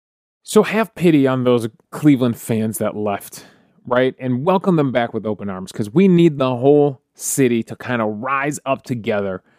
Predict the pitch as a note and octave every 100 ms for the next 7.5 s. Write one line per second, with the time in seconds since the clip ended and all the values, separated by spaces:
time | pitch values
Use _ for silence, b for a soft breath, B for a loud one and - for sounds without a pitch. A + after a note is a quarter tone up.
0 | _ _ - B2+ A2+ G#2+ - B2+ A2+ B2+
1 | C3 - A#2+ - - G#2 G2 G2 - G2
2 | F#2 G#2 F#2 - D3+ D3 C#3 A2+ - G#2+
3 | G2 F#2 F#2+ F#2 F2+ E2 - b b -
4 | - _ _ E3+ D3 - C3+ G#2 G#2 B2+
5 | B2+ - A2 A#2+ A2+ A2 - A2 G2+ G#2+
6 | G#2+ A2 G#2 G#2 G2+ G2 G2+ G#2 G#2 G2
7 | G2 F#2+ G2 F2